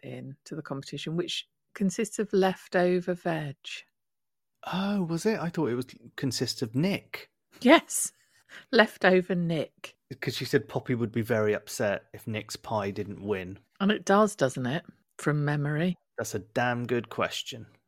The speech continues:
Speaker 2: Maybe
Speaker 1: I think
Speaker 2: I'll
Speaker 1: it
Speaker 2: listen.
Speaker 1: did.
Speaker 2: Okay. I mean, posthumous pies are a thing, aren't they? I mean, Brian bashed out the leek and prune pie. You know,
Speaker 1: Oh,
Speaker 2: Jen,
Speaker 1: yeah.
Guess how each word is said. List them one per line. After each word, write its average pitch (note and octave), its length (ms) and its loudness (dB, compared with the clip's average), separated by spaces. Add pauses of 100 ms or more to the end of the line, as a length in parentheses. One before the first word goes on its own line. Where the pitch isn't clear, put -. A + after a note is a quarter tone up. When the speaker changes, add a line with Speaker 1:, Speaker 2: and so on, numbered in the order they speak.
Speaker 2:
Maybe G#2 300 -4
Speaker 1:
I F#3+ 80 2
think C4 200 -2
Speaker 2:
I'll - 20 2
Speaker 1:
it F#3+ 80 0
Speaker 2:
listen. G3+ 60 -4
Speaker 1:
did. G3+ 400 6 (640)
Speaker 2:
Okay. G#2 400 -6 (320)
I B2+ 60 0
mean, D3+ 160 6
posthumous G3 520 2
pies D3+ 380 4
are C#3 80 4
a C3+ 60 0
thing, A3 260 0
aren't C#3+ 220 0
they? G2 280 -2 (160)
I B2+ 40 -8
mean, B2 300 -4 (280)
Brian D3 360 6
bashed A#2 320 4
out A#2+ 200 0
the A#2 80 0
leek A#2 280 0
and A#2 120 0
prune C3+ 320 4
pie. G2 380 0 (640)
You A2+ 80 -2
know, G#2+ 160 2
Speaker 1:
Oh, G2 40 2 (100)
Speaker 2:
Jen, A#2+ 220 4
Speaker 1:
yeah. F#3+ 120 2